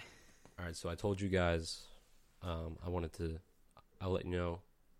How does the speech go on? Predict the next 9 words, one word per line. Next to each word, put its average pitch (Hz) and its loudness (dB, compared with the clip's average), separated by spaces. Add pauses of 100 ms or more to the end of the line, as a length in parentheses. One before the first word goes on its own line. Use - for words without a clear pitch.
(140)
I 90 -8
was 90 -6
gonna 95 0
be 104 0
talking 98 4
about 87 4
this. - -2 (760)
Mayo 123 12
Chup. - 8